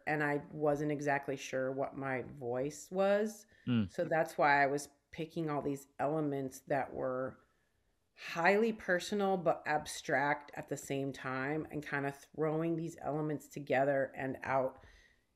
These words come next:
Speaker 1: into the world. I mean, I remember a few years into me doing this at shows,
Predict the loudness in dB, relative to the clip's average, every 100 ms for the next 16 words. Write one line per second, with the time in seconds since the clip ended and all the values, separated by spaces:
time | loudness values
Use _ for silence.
0 | -4 -2 0 0 -2 2 0 0 0 4
1 | 4 4 2 -2 0 2 4 6 6 6
2 | 4 6 6 6 4 -2 -4 -4 -2 2
3 | 2 2 0 -2 -2 -2 -2 -2 0 2
4 | 2 0 -6 -4 2 6 6 4 0 -4